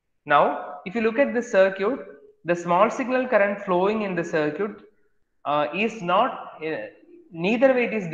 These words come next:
uh, it is independent of the resistance which is connected over here, right? Because the small signal current is flowing here because of V in, and that is having all the way there is a path over here, right? And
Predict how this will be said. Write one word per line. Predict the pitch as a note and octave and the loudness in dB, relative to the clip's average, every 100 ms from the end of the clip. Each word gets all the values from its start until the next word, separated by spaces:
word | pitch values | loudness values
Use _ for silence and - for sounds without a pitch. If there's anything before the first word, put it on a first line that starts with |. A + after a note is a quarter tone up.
| E3+ D3 | -4 -2
uh, | D3 | -4
it | F3 | -2
is | F3+ F3 | -6 -6
independent | F#3 G#3+ A3+ G3 F#3 E3 | -6 -4 -4 -2 -2 2
of | D3 C#3+ | 0 0
the | D#3+ D3+ | 0 2
resistance | C#3 D3+ D3+ D#3+ D#3 D3 | 2 -2 -8 -8 -8 -8
which | C3+ | -12
is | C3+ C3+ | -14 -8
connected | C3 B2 B2+ | -8 -8 -6
over | B2 A#2 A2 | -4 -4 -6
here, | G#2 G2 | -8 -6
right? | A#2+ C3+ | -4 -4
Because | D3+ F3 | 0 0
the | E3+ | 0
small | E3 D3 | 0 0
signal | D#3+ F#3 G3 | 0 -2 -4
current | F#3 E3+ A3 A3+ - _ _ - | -2 0 -2 -6 -14 _ _ -6
is | F3 E3+ | -6 -2
flowing | E3 F3 F#3+ | 2 2 0
here | G3 G3 | -2 -2
because | E3 F3 E3+ | -2 -2 0
of | E3 B2+ | -2 -4
V | B2+ B2+ | -8 -6
in, | F#3 D#4 - _ _ - | -8 -8 -14 _ _ -2
and | G3 G#3+ | 2 4
that | A3+ | 4
is | A#3 | 2
having | F#3+ F3 G3 | 2 2 2
all | F3 E3 | 2 2
the | F3+ | 2
way | F3+ | 0
there | E3 | 0
is | D#3 | 0
a | D#3+ | -4
path | - C#3 C#3+ C#3 | 2 2 2 -2
over | C3+ C3 | -4 -4
here, | C3 B2+ G2 - - _ _ _ _ _ _ _ - | -4 -6 -6 -10 -20 _ _ _ _ _ _ _ -2
right? | C3+ G#2+ - - - | 0 0 -6 -16 -2
And | D3+ F3+ | 4 4